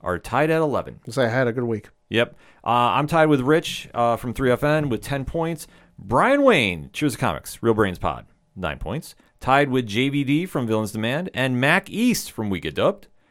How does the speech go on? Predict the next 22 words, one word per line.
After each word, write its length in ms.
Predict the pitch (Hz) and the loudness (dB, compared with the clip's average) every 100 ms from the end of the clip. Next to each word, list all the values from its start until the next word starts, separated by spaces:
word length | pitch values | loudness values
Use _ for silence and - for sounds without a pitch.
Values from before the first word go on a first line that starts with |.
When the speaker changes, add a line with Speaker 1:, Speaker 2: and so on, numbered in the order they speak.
| _ _ _ | _ _ _
Speaker 1:
And 220 | 104 104 | -8 -6
coming 260 | 104 120 127 | -4 -2 -2
in 100 | 139 | -2
last, 540 | 113 78 67 - - - _ _ _ _ | -2 -4 -6 -12 -16 -20 _ _ _ _
he 140 | - 92 | -4 -2
is 120 | 95 | 0
your 120 | 90 | -4
coach. 520 | - 85 - - - _ _ - | -2 -2 -4 -10 -18 _ _ -20
He 140 | - 87 | -4 -4
is 140 | 85 | -2
my 160 | 85 78 | -2 -4
coach. 520 | - 78 - - - _ _ _ | -2 -4 -4 -12 -16 _ _ _
He 180 | 80 82 | -6 -4
is 140 | 80 | -4
the 160 | 78 76 | -6 -6
coach. 520 | - 69 76 - - _ _ _ _ | -6 -8 -8 -14 -16 _ _ _ _
Coach 500 | - - 87 90 - - | -12 -2 -2 -2 -4 -2
Duffy. 440 | 87 80 - - - | 2 2 0 -8 -8
Speaker 2:
Ouch. 480 | - 104 - - - _ _ _ - | -6 -6 -4 -6 -6 _ _ _ -6
Speaker 1:
With 200 | 92 85 | -2 -2
eight 240 | 82 80 | -4 -6
points. 500 | - 71 50 - - | -10 -10 -10 -12 -12